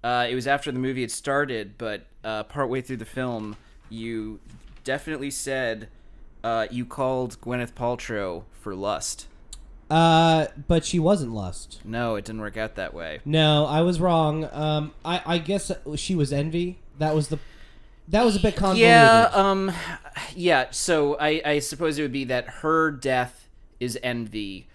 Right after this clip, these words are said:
Speaker 1: even, and then Kevin Spacey's death is wrath, even though in both cases it's staggered, like, it's the sin of the perpetrator
Speaker 2: Yeah.
Speaker 1: in both of those instances, but you kinda have to do it that way just because that's how wrath has to go down.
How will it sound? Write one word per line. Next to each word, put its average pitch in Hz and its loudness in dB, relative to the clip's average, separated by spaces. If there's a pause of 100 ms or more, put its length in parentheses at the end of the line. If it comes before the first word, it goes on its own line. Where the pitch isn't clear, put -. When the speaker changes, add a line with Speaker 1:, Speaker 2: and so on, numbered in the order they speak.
(260)
Speaker 1:
even, 143 -4
and 127 -2
then 113 -4 (400)
Kevin 139 -2
Spacey's 123 -4
death 107 -4
is 101 -10
wrath, 101 -4
even 127 -6
though 110 -2
in 113 -8
both 110 -8
cases 107 -8
it's - -8
staggered, 107 -4
like, 98 -10 (180)
it's 139 -4
the 127 -4
sin 127 -2
of 113 -6
the 107 -12
perpetrator 123 -4
Speaker 2:
Yeah. 127 -6
Speaker 1:
in 123 -2
both 131 -2
of 131 -6
those 127 0
instances, 131 -4
but 120 -6
you 123 -4
kinda 120 -2
have 104 -4
to 104 -10
do 101 -8
it 95 -10
that 104 -4
way 98 -6
just 101 -10
because 104 -12
that's 92 -10
how 101 -8
wrath 92 -6
has - -12
to 87 -16
go 82 -16
down. 82 -10